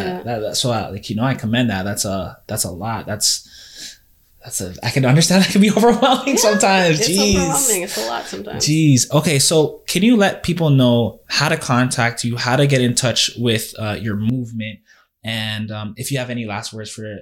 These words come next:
Speaker 2: anybody, just let 'em know.
Speaker 1: Mm, thank you. Um, I think firstly, you can follow us on Instagram, which is at Althea Therapy. You can join our newsletter, which is probably where the most engaged people in our community are.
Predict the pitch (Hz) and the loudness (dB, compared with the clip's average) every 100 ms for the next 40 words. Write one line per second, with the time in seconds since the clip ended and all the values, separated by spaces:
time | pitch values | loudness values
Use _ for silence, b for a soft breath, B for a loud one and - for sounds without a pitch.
0 | - 113 101 101 101 98 107 - 107 98 | -10 -10 -8 -10 -10 -10 -8 -8 -8 -10
1 | 95 - _ _ 247 269 226 170 185 185 | -12 -12 _ _ -20 -16 -14 -14 -18 -20
2 | _ _ _ 254 285 277 160 127 151 202 | _ _ _ -14 -12 -12 -12 -10 -12 -18
3 | _ b b b 185 208 208 202 214 262 | _ b b b -6 -4 -4 -4 -4 -8
4 | 262 196 - 208 170 175 165 160 160 160 | -6 -6 -4 -6 -8 -10 -10 -10 -12 -14
5 | - _ - 170 185 202 165 160 165 - | -18 _ -14 -10 -8 -8 -8 -8 -10 -12
6 | - 269 233 - - - 170 170 - 180 | -12 -12 -12 -14 -14 -10 -8 -8 -10 -14
7 | - - - 95 95 - 107 311 - B | -12 -14 -12 -14 -14 -12 -6 -2 -2 B
8 | B B B B - 175 185 180 180 185 | B B B B -12 -10 -6 -6 -4 -4
9 | 214 208 180 170 170 165 175 170 165 165 | -4 -2 -4 -4 -6 -8 -8 -10 -10 -10
10 | 165 - - _ - 170 180 180 170 165 | -8 -8 -10 _ -8 -6 -6 -8 -10 -8
11 | 160 160 - 160 160 160 160 - 170 165 | -8 -6 -8 -8 -10 -8 -8 -10 -12 -14
12 | 165 165 - 180 165 156 156 143 - 135 | -14 -14 -12 -12 -10 -10 -10 -8 -8 -8
13 | 208 | -10